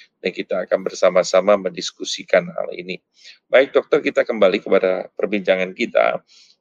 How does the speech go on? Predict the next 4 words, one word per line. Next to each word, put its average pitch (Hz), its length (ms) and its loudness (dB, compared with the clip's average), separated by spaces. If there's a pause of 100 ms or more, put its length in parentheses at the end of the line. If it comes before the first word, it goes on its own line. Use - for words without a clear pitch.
(120)
mengenai 98 320 0
vaksin, 117 560 0 (480)
eh, 95 300 8 (100)
berbahayakah 95 960 0